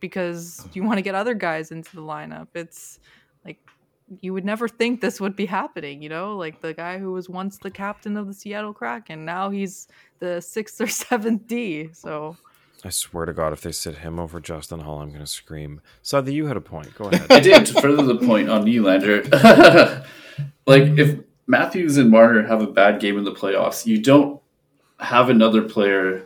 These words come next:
Speaker 3: like Nylander, if you lose him, to pick up that slack in a playoff game, which he has been doing the past year or two. So by trading him, or, like, you know, getting seventy-five cents on the dollar for him or whatever, you just, you lack that.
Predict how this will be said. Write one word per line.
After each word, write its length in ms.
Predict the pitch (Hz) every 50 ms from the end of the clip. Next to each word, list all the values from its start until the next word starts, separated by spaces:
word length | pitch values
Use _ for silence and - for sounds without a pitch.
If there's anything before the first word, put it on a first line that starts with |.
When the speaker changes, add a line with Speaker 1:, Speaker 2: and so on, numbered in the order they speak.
| - - -
Speaker 3:
like 180 | 104 107 107 104
Nylander, 760 | 101 104 107 107 104 98 92 95 95 95 98 95 92 90 - -
if 140 | 110 104 107
you 120 | 104 98 95
lose 300 | 101 101 104 98 - -
him, 360 | 101 95 92 95 95 71 - _ _ _ _ _ -
to 160 | - 120 110
pick 220 | - - 117 110
up 160 | 113 107 107 -
that 180 | 92 90 90 -
slack 360 | - - 101 95 92 92 -
in 80 | 90
a 40 | 92
playoff 520 | - - 104 98 98 95 90 80 80 - -
game, 280 | - 76 71 92 95
which 160 | 104 110 -
he 80 | - 110
has 260 | 110 107 101 104 104 110
been 140 | 110 101 95
doing 300 | 101 101 95 95 95 95
the 60 | 92
past 360 | - - 92 87 87 - - -
year 200 | 95 95 95 95
or 40 | 87
two. 320 | - - 98 92 76 - - _ _ _ _ _ _ _ _ _ _ _ _ _ _ _ _ _ _ _ _ _ _ _ _ -
So 260 | - - - 139 117
by 280 | 110 - - 101 113 117
trading 360 | - 147 147 147 147 151 135
him, 580 | 113 113 107 104 104 104 104 101 110 - - _ _ _ _ _ _ _ _ _ _
or, 160 | - 113 104 98
like, 160 | 104 110 113
you 80 | 131 127
know, 160 | 127 107 101
getting 400 | 101 127 117 107 104 104 104 101
seventy-five 480 | 95 - - 127 113 110 107 - 104 101
cents 220 | - - 107 95 -
on 80 | 98
the 80 | 98 92
dollar 300 | 90 95 95 101 95 -
for 180 | - - - 87
him 100 | 92 95
or 40 | 95
whatever, 500 | 95 95 95 95 92 92 90 - - - -
you 140 | 98 95 95
just, 340 | 113 117 110 - - - 107
you 180 | 104 104 104 98
lack 380 | 98 95 113 131 135 135 - -
that. 340 | 90 82 78 76 - -